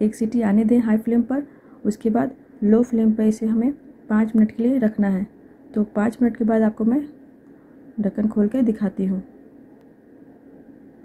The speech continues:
तो ये देखो दोस्तों, एक सीटी के बाद मैंने इसका फ्लेम लो कर दिया था पाँच मिनट के लिए और ये पाँच मिनट के बाद सीटी अपने आप से खुली है। तो ये देखिए सूरन का सब्ज़ी हमारा बनकर बिल्कुल तैयार है।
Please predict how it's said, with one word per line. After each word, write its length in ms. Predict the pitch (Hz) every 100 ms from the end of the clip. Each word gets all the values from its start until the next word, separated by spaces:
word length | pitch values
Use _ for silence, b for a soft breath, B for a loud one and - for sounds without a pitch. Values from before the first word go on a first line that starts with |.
| - - - - - - - - - - - - - - -
तो 60 | 214
ये 60 |
देखो 220 | 220 226 220 - 214
दोस्तों, 300 | 220 240 262 B B B B
एक 160 | 214 214
सीटी 220 | 226 220
के 80 | 220
बाद 140 | 233
मैंने 240 | 226 214 214
इसका 220 | 214 240
फ्लेम 280 | 220 220 214
लो 120 | 214
कर 180 | 220 208
दिया 240 | 226 233
था 200 | 226 262 285 -
पाँच 220 | 208 202 226
मिनट 180 | 226
के 120 | 220 240
लिए 200 | 254 285 B B B B -
और 200 | 202 196
ये 120 | 208
पाँच 240 | 214 214
मिनट 180 | 233 220
के 80 | 220
बाद 280 | 220 247 269 - - - - - - - -
सीटी 400 | - 208 208 247
अपने 300 | 220 220 208
आप 180 | 214 220
से 120 | 240
खुली 300 | - 233 240
है। 140 | 269 285 B B B B - - - - -
तो 220 | 196 185
ये 120 | 190
देखिए 320 | 196 208 254 247
सूरन 340 | 226 202 214
का 80 | 220
सब्ज़ी 320 | 220 208 226
हमारा 260 | 226 208 208
बनकर 300 | 196 208 220
बिल्कुल 320 | 196 190 226
तैयार 320 | 220 226 226
है। 120 | 262